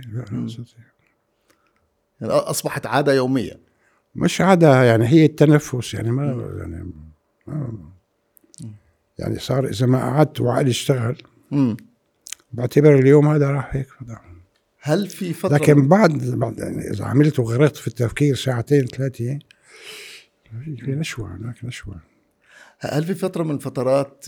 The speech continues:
Speaker 2: يعني، مورس عليك تضييق، آه، من نوع ما على كتاباتك، على
Speaker 1: لا، لا، أبدًا، لا، لا.
Speaker 2: مم. طب كيف، كيف استطعت أن توازن بين، يعني،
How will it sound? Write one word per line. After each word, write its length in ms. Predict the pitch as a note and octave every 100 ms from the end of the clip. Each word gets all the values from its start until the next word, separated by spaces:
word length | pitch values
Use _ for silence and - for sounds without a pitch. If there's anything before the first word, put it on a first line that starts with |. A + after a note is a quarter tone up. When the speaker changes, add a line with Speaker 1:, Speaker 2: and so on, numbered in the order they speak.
| -
Speaker 2:
يعني، 260 | A2 A2
مورس 420 | A#2 C3 C#3+ C3+ A2+
عليك 340 | G#2+ A#2+ A#2
تضييق، 840 | A#2+ A#2+ A#2 B2+ B2 - - -
آه، 440 | G2 F#2+ F#2+ G2+ G2+ _ - - _ _ _ _ _ _ _ _ _ -
من 460 | A2 G#2 G2+ G2 G2+
نوع 320 | A#2+ A2 G#2+
ما 500 | G#2+ A2+ A2+ G2+ - _ _ _ G#2 G2+ G2 F#2
على 640 | F#2 G#2+ G#2+ G#2+ A2 G#2+ - _ A#2 A2
كتاباتك، 880 | G#2+ A2+ G#2+ A#2 A#2 A#2 A2 A2+ G2
على 300 | F#2 G2 -
Speaker 1:
لا، 200 | E3 B2+
لا، 200 | B2 A2+
أبدًا، 120 | G#2
لا، 120 | G2 - -
لا. 60 | - - - _ _ - G#2 - -
Speaker 2:
مم. 180 | G#2+ G2+ - _ - -
طب 100 | A2
كيف، 300 | G3+ G#3+ -
كيف 480 | - F#3 - - C#3+
استطعت 460 | - D3 E3 -
أن 160 | C#3 -
توازن 560 | C#3+ C#3+ A#2+ A2+ F#2+ F#2+ - - _ _ _ _
بين، 480 | - G#2+ A#2+ A#2+ A2
يعني، 680 | A2+ A2 A2+ G#2+ G2+ G#2+ G#2+